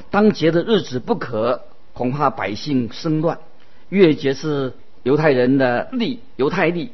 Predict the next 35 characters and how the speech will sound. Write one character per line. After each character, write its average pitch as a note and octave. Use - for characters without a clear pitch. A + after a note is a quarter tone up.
正 F#3
月 E3
十 D3
四， -
第 F#3
十 C#3
四 C#3
天， C3
犹 E3
太 F#3+
人 D3+
称 D#3+
为 C3+
尼 C#3
散 E3+
月， E3
相 F#3+
当 F3+
于 C3
这 C3+
个 C3+
西 -
历 F#3
啊， F#2+
就 B2
这 B2
个 A#2
我 A#2
们 B2
的 C3
新 G#3+
历 E3
四 -
月 E3+
份 C#3